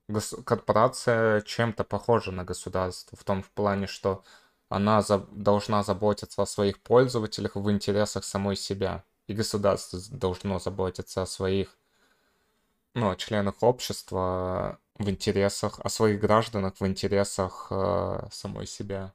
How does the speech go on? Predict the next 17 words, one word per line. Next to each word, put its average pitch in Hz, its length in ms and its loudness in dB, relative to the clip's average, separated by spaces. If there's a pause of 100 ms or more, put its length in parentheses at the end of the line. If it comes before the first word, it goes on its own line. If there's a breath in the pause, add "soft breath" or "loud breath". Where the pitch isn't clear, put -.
(140)
чтобы 95 380 -4
они 95 160 -2
платили 95 500 -4
налоги 101 680 0 (120)
и 92 540 -8 (140)
питали 98 440 0
тем 98 240 -4
самым 98 560 -4 (240)
государство. 95 760 -6 (200)
Но 110 560 2
проблема 110 480 0
в - 80 -12
том, 117 220 -4
что 98 640 -2
у 95 40 -12
государства 104 640 -2
ещё, 101 560 -2